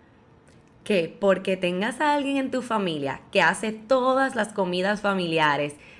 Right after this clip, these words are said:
y sean las más ricas, no significa que esa persona deba hacer la comida para tu boda.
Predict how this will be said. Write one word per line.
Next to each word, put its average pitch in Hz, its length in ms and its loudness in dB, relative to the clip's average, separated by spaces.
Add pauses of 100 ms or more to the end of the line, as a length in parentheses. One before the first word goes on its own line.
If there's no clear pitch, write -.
y 226 160 -4
sean 226 460 -2
las 170 340 2
más 185 420 2 (120)
ricas, 185 540 -2 (420)
no 262 360 2
significa 220 720 0
que 160 220 0
esa 220 240 -4
persona 170 680 0
deba 175 220 4
hacer 180 460 -2
la 220 180 -2
comida 165 400 0
para 151 240 0
tu 156 120 -4
boda. 151 360 2